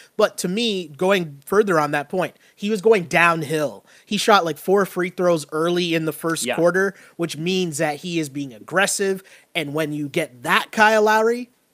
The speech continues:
Speaker 1: it's a great thing for the Raptors. And what did that mean? It meant you didn't strain Kawhi early on,
Speaker 2: Yeah.
Speaker 1: which means if it's a close game late, hey, Kawhi's got something in the tank.
Speaker 2: Mm-hmm.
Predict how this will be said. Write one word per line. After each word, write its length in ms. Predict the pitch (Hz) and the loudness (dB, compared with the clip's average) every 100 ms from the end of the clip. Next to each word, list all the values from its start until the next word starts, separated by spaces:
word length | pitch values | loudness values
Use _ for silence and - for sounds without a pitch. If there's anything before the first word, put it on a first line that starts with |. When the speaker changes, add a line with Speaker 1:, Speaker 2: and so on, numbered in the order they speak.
| _ | _
Speaker 1:
it's 120 | - | -16
a 40 | 113 | -6
great 340 | 156 175 - | 2 2 2
thing 180 | 180 170 | -4 -2
for 160 | 165 | -4
the 80 | 151 | -4
Raptors. 500 | 143 135 - - 110 | -4 -8 -10 -16 -10
And 140 | 151 151 | -6 -2
what 140 | 214 | -2
did 80 | 214 | 2
that 180 | 196 180 | 2 2
mean? 280 | 170 117 - _ _ 160 | -8 -8 -20 _ _ -10
It 80 | 165 | -8
meant 180 | 160 - | -8 -8
you 120 | 156 | -6
didn't 340 | 170 175 - | -4 -6 -6
strain 600 | - - 165 165 151 135 _ _ _ - | -8 -4 -2 -2 -4 -10 _ _ _ -6
Kawhi 640 | 147 147 160 156 139 127 _ _ - | -2 0 2 2 -2 -6 _ _ 6
early 400 | 220 233 190 160 | 8 8 6 2
on, 320 | 131 120 135 | -4 -8 -10
Speaker 2:
Yeah. 140 | 131 104 _ - | -10 -12 _ -4
Speaker 1:
which 320 | 175 - - _ - | -2 -2 -6 _ -8
means 320 | 156 160 151 175 | -4 -4 -4 -8
if 140 | - | -6
it's 120 | 170 | -6
a 60 | 156 | -6
close 320 | - 175 - | -2 -2 -2
game 240 | 170 156 | -6 -4
late, 320 | 160 226 269 - _ - | 6 6 6 -2 _ -4
hey, 160 | 208 147 | -4 -4
Kawhi's 380 | - 156 170 156 | -2 2 2 4
got 180 | 170 | 2
something 240 | - 165 165 | 2 -4 -2
in 120 | 156 | -4
the 80 | 151 | -2
tank. 400 | 196 156 107 - | -2 -2 -4 -14
Speaker 2:
Mm-hmm. 280 | 143 165 | -8 -8